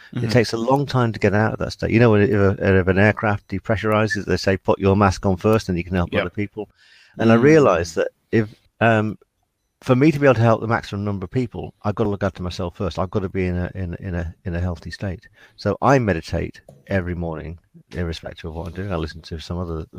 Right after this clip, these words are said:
Speaker 2: some of the other fantastic teachers on, on the Insight Timer app, which is, which is free. And then I'm in a great state to help other people out. So yeah, it's just, I, so the answer to your question is you just become super lucky, super charmed,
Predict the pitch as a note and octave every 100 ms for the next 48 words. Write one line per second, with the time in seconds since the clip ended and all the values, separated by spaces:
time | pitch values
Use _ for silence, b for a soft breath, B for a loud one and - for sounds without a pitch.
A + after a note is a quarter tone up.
0 | E2 - E2+ F#2+ F2 E2 D2+ - F2+ G2
1 | F2+ F2 - - G2 - E2 E2 D#2+ D#2+
2 | B B B B - D#2+ E2+ D#2+ E2+ -
3 | - E2+ F2 G2 A#1 D#2+ - D#2 - G#2
4 | - - - F#2 G2+ _ b b b b
5 | _ _ _ - G#2+ G#2+ G#2+ - C3 A#2+
6 | D#2+ F2 - G#2 G2+ F#2+ A2 G2 - G2
7 | F2+ G2 F#2 - F2+ E2+ F2+ - E2+ F2+
8 | F2+ - _ _ _ _ - G2+ G2+ F#2
9 | B2 A#2 - G#2+ - G#2 A#2+ A2 C3+ -
10 | - G#2+ - G2 F#2+ - G2+ G2 - G2
11 | G2+ F2+ - A2 F#2 F2 - F#2 E2+ -
12 | G#2+ F2+ E2+ - F2 E2+ E2+